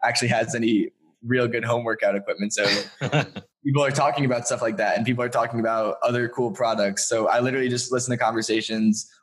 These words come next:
Speaker 1: um, not just in person though, like, even, like, you know, trending things on Twitter. TikTok is a great place to find products. People are always posting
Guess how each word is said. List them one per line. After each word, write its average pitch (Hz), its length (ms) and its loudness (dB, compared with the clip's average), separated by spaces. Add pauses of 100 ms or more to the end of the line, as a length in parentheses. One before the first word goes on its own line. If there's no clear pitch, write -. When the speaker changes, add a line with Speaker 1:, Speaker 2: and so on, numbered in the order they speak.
Speaker 1:
um, 113 140 4
not 135 180 2
just 143 140 -2
in 147 80 2
person 147 300 0
though, 117 120 4
like, 117 180 0
even, 120 260 0
like, 113 180 2 (280)
you 120 100 0
know, 113 140 4
trending 113 360 0
things 113 200 -4
on 107 140 2 (140)
Twitter. 107 440 0 (280)
TikTok 135 420 0
is 120 80 2
a 117 40 2
great 110 240 0
place 113 180 -2
to 110 80 -12
find 107 240 0
products. 107 300 0
People 107 180 -2
are 98 80 4
always 104 220 0
posting 107 520 0